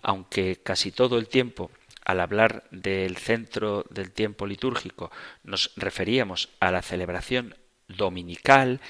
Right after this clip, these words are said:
y cuando hablamos de la liturgia o los sacramentos, casi todo el tiempo estamos hablando en particular del sacramento de la Eucaristía, que es sin duda el más importante, hoy vamos a recordar que la santificación del tiempo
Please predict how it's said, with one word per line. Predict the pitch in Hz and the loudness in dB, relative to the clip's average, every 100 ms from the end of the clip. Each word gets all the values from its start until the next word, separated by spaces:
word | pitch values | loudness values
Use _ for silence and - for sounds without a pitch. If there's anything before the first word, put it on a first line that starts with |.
| - - | -20 -8
y | - | -6
cuando | 98 90 87 | -2 -2 2
hablamos | 98 104 104 | 0 0 -6
de | 104 98 | -2 0
la | 92 | 0
liturgia | 92 92 - 120 - 113 107 | 0 -2 -4 -2 2 2 2
o | 107 | -2
los | 98 | -2
sacramentos, | - 98 101 113 139 98 - - | -2 0 0 -2 -4 -4 -4 -6
casi | - 117 107 101 | 10 10 10 2
todo | 117 113 | -2 -2
el | 101 | -2
tiempo | 127 131 - - - - - | -2 -2 -4 -12 -12 -16 -16
estamos | - - - 107 104 | -8 0 2 2 0
hablando | 101 120 98 87 - _ _ _ | 0 0 -2 -8 -14 _ _ _
en | 90 | -6
particular | 92 90 90 90 104 127 - | -6 -6 -8 0 0 0 -6
del | - 90 90 85 | -12 -6 -6 -2
sacramento | 101 95 92 98 | -2 -2 -4 -2
de | 104 | 0
la | 95 | 0
Eucaristía, | 98 90 - 175 151 170 - - | -2 -4 -2 6 6 6 -2 -14
que | - | -8
es | 87 - | -4 -4
sin | - - 87 | -4 -6 -4
duda | 135 107 - - | -4 -4 -6 -14
el | 90 | -6
más | 104 123 | -4 -4
importante, | 127 139 - 151 139 - 139 - - - - - _ _ | 0 -2 4 2 4 -4 -4 -8 -14 -12 -12 -16 _ _
hoy | 165 170 170 190 - | 10 10 2 -6 -2
vamos | 110 123 127 - | 6 6 4 -2
a | 104 | -2
recordar | - 151 - 143 127 123 - - - - | 0 0 2 2 2 2 0 -14 -20 -10
que | - 151 | 4 6
la | 113 | 6
santificación | - 160 180 170 170 - 160 147 139 143 143 | 6 4 2 -2 -4 -2 2 2 2 -2 0
del | 139 139 | 0 0
tiempo | - 139 131 - 127 | 2 0 0 -8 -8